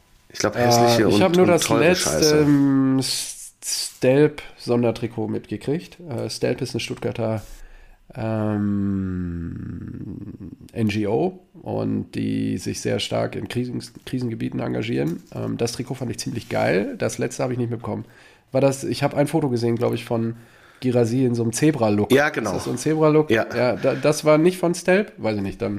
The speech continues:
Speaker 1: Äh.
Speaker 2: weiß ich nicht. Was ist der Hintergrund? Was ist die Story?
Speaker 1: Certif-, äh, Certificate of Authenticity, Stuttgart Sondertrikot. Stuttgart,
Speaker 2: Zu was?
Speaker 1: Tim Bengel.
Speaker 2: Warum?
Speaker 1: Hä, was?
Speaker 2: Tim Bengel?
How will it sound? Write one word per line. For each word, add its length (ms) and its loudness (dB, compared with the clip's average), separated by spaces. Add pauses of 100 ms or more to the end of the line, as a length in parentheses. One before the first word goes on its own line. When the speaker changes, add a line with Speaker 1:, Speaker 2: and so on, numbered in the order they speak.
Speaker 1:
Äh. 60 0
Speaker 2:
weiß 560 6
ich 40 2
nicht. 200 0
Was 160 4
ist 140 0
der 80 6
Hintergrund? 400 2
Was 140 2
ist 160 -2
die 40 4
Story? 220 4
Speaker 1:
Certif-, 220 -2
äh, 240 4
Certificate 640 2
of 140 0
Authenticity, 640 -2
Stuttgart 420 -4
Sondertrikot. 960 -2 (600)
Stuttgart, 400 -2
Speaker 2:
Zu 160 -2
was? 120 2
Speaker 1:
Tim 340 2
Bengel. 340 2
Speaker 2:
Warum? 260 2 (180)
Speaker 1:
Hä, 200 -6 (140)
was? 240 -10 (480)
Speaker 2:
Tim 400 4
Bengel? 560 6